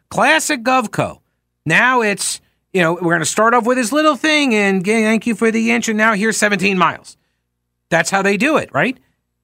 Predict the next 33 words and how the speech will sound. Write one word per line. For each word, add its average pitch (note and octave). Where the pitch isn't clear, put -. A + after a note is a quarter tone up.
The C#3
natural G#3
tendency A3+
of F#3
government F#3
is E3+
to E3
encroach E3+
upon D#3+
people's C3+
liberties, G3+
and F3
the D#3+
natural D#3
tendency C#3
of B2
the A#2+
people A#2
is A2+
to A2+
give D3
up D#3+
those A2+
liberties G#2
in F#3+
exchange C#3+
for A#2
security G2
oftentimes. G#2
Here's D#3
a B2
message C#3
from, A#2+